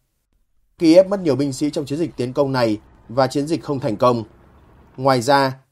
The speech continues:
các lực lượng Nga cũng đã tấn công một đoàn tàu chở hàng chở thiết bị quân sự do phương Tây cung cấp cho lực lượng Ukraine.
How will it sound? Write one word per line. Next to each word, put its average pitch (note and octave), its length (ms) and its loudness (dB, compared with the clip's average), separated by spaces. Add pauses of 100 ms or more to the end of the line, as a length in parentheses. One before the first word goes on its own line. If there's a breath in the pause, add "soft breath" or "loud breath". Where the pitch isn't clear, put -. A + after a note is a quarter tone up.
các G#3+ 120 -2
lực F#3+ 100 4
lượng C#3+ 160 -2
Nga D#3 120 -2
cũng D#3 160 -6
đã C#3 100 -2
tấn C#3+ 220 -4
công E3 200 -4
một B2+ 80 -4
đoàn A#2 200 -2
tàu A#2 180 -2
chở G#2+ 160 -6
hàng A2+ 240 -6
chở G#2+ 160 -6
thiết E3 140 -8
bị D#3 160 -6
quân C3+ 160 -4
sự C3 200 -4
do A#2+ 80 -4
phương B2 220 -8
Tây B2 100 -4
cung A2+ 220 -8
cấp D#3+ 220 0
cho B2+ 160 -2
lực A2 140 -6
lượng A#2 160 -6
Ukraine. A#2+ 520 -4